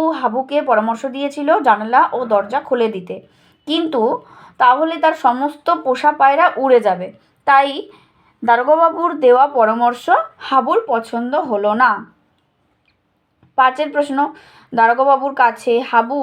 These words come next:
তার যে দুঃখের বিবরণ দিয়েছিল তা নিজের ভাষায় লেখো। উত্তরটি আমি বলে দিচ্ছি, তোমরা তোমাদের নিজেদের মতন করেও লিখতে পারো। তোমাদের সুবিধার্থে আমি একটা গাইড দিয়ে দিচ্ছি। দেখো, দারোগাবাবু এবং হাবু কবিতায় হাবু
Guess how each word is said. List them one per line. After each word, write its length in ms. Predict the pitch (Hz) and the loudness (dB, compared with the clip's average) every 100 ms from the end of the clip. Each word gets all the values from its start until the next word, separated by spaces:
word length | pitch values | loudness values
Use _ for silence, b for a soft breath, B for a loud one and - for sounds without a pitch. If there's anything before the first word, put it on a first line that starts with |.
| 262 | -4
তার 220 | 277 220 214 | 2 2 0
যে 100 | 214 | -4
দুঃখের 340 | 226 226 311 | -6 -4 -2
বিবরণ 340 | 294 233 240 240 | -2 -2 -2 -2
দিয়েছিল 360 | 220 226 226 285 | -4 -6 -2 -2
তা 120 | 311 269 | 0 0
নিজের 300 | 233 220 220 | -2 -6 -6
ভাষায় 360 | 240 214 277 277 | -6 -4 -2 -2
লেখো। 220 | 208 - - b b b b | -4 -8 -18 b b b b
উত্তরটি 360 | 302 320 320 | 0 2 4
আমি 160 | 311 311 269 | 4 4 2
বলে 160 | 277 311 | 2 2
দিচ্ছি, 280 | 349 - - 392 | 0 -8 -6 -4
তোমরা 300 | 320 269 269 | 0 2 2
তোমাদের 380 | 285 262 262 311 | 0 0 0 -2
নিজেদের 380 | 277 240 254 302 | -4 -6 0 2
মতন 280 | 277 240 262 262 | 2 -2 -4 -6
করেও 260 | 247 269 | 0 2
লিখতে 340 | 339 254 - 254 | 0 -4 -2 0
পারো। 300 | 247 220 190 175 _ _ b b b - | 2 0 0 -8 _ _ b b b -4
তোমাদের 280 | 262 294 349 | -2 -2 -4
সুবিধার্থে 500 | 302 262 262 285 320 | -8 0 2 2 0
আমি 120 | 330 | -2
একটা 180 | 277 330 | -2 -2
গাইড 340 | 254 220 233 262 | 2 2 2 -4
দিয়ে 160 | 208 202 | -6 -6
দিচ্ছি। 340 | 202 - - 214 214 _ | -8 -18 -14 -14 -14 _
দেখো, 260 | 262 285 339 466 - b b b b | -2 0 0 -2 -6 b b b b
দারোগাবাবু 520 | 254 269 320 330 320 | 2 4 4 2 2
এবং 220 | 320 269 294 | 0 0 -2
হাবু 360 | 294 226 220 269 554 - B B B | 2 0 2 -4 -4 -12 B B B
কবিতায় 540 | - 254 302 277 196 269 480 _ _ | -2 -2 0 0 0 0 -8 _ _
হাবু 300 | - 277 285 | -2 -2 2